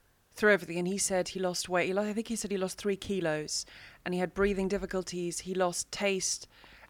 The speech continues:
and he lost smell, and he's finding it. And he also said that the isolation was very difficult. And that's the other thing.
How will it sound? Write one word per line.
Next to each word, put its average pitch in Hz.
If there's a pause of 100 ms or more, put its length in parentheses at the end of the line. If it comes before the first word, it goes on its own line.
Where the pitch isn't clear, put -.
and 185
he 185
lost 175 (200)
smell, 175
and 170
he's 180
finding 196
it. 175 (260)
And 196
he 220
also 240
said 214
that -
the 214
isolation 202
was 196
very 196
difficult. 254
And 202
that's -
the 214
other 240
thing. 165